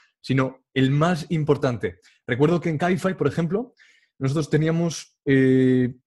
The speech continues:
uno de los, un objetivo muy importante era tener weekly active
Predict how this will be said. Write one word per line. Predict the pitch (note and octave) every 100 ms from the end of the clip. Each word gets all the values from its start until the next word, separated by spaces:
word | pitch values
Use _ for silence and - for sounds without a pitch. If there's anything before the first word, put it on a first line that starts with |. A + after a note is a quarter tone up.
| _
uno | D3+ D#3+
de | D#3+
los, | D#3 D3+ D3+ - _ _
un | D3
objetivo | E3 D3+ D3 D3
muy | D3 D#3+
importante | D3 D3 E3 E3+ D3
era | D#3 F3+ G#3+ _ - _ _ _
tener | C#3+ D#3+ F3 -
weekly | C#3 D#3+ D#3 D#3
active | D#3 C#3+